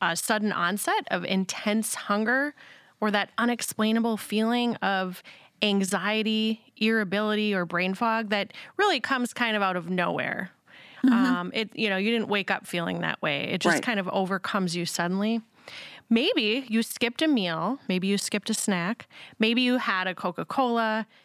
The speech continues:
Speaker 1: and ate a bag of chips. You might have had a pastry or a candy bar. So what happens with those high sugar foods is your blood sugar levels go extremely high, too high, and then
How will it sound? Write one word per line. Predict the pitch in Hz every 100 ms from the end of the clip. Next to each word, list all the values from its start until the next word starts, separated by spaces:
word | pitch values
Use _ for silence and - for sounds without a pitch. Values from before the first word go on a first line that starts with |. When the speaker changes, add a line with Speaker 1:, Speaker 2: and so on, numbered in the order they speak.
| _
Speaker 1:
and | - 190
ate | 190
a | 185
bag | 180 170
of | 165
chips. | 170 247 226 - - - - - - - -
You | 214 220
might | 208 214
have | 220
had | 202 208 190 -
a |
pastry | - - 196 208 - 254 254 254 - -
or | 175
a |
candy | 170 175 175 220
bar. | 233 247 285 285 - -
So | - 254
what | 240
happens | 247 415 - 226 220 208 -
with | 208 220
those | - 208 202
high | - 240 220
sugar | - - 226 208
foods | - 285 240 196 185
is | 190
your | 190
blood | 180 190 190 294 294
sugar | - 214 185 185
levels | 160 151 170 180
go | - 180 180 180 -
extremely | 202 - - 269 277 269 247
high, | 214 156 143 180
too | - 277
high, | 202 147 151 202 - - - - - -
and | 226
then | 220 214